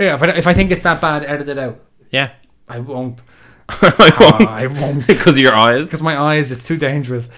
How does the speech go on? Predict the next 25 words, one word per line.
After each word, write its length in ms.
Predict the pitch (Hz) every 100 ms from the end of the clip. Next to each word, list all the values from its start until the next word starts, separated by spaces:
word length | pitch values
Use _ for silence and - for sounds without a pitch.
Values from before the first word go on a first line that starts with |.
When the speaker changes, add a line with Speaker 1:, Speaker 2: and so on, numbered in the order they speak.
| _ _ -
Speaker 1:
Um, 360 | 151 156 151
then 140 | 156 208
we 40 | 196
have 120 | 180
a 60 | 151
Prodigy 580 | - 190 208 156 135
set, 500 | 120 - 131 123 - _ _ _ _
which 240 | - 139 135
is 160 | 123
like, 400 | 139 131 123 123
um, 320 | - 131 123 123
a 80 |
mix 220 | 131 151 151
of 160 | 131
rookies 420 | 147 147 147 131
and 500 | 123 127 123 123 131
last 280 | 127 127 120
year's 160 | 131 110
rookies. 420 | 117 117 113 110
I 80 | -
think 180 | 156 156
the 40 |
new 160 | 135 139
ones 260 | 135 127 123
are 480 | 117 120 120 117